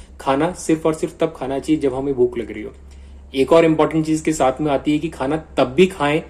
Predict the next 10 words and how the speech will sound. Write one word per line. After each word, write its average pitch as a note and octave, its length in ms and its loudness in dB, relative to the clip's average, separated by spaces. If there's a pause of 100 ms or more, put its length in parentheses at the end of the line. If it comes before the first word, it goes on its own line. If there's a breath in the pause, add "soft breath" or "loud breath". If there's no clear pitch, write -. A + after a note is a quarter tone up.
(200 loud breath)
जब D#3 100 8
आपको D3 240 2
भूख C3 240 2
लग A#2+ 140 0
रही C#3 100 4
हो, D#3 60 8
तब E3 280 0
अवॉइड C3 360 6
ना A#2 260 -2
करें। C#3+ 280 0